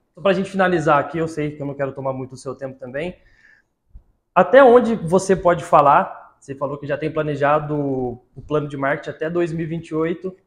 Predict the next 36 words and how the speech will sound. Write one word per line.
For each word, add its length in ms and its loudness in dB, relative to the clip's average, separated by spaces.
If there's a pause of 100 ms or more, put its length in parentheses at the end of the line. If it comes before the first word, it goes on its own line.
nas 400 -4
Olimpíadas 400 -10
de 80 -6
L 160 -2
A. 40 -2
Então, 600 -6
além, 360 -6
já 180 0
tem 220 -2
não 160 2
só 500 4
as 140 -2
Olimpíadas 440 -6
de 80 -12
Paris, 440 0
que 100 -4
é 40 2
ano 140 -2
que 120 -6
vem, 440 -2
mas 120 -4
já 100 0
tem 180 -6
planejado 840 0 (120)
<clears throat> 200 -20
pra 140 2
daqui 240 -2
mais 280 2
quatro 440 2
anos, 440 0
depois 360 -6
dessas 280 -6
Olimpíadas 420 -8
que 100 -18
virão. 340 -6 (100)
Então, 360 -2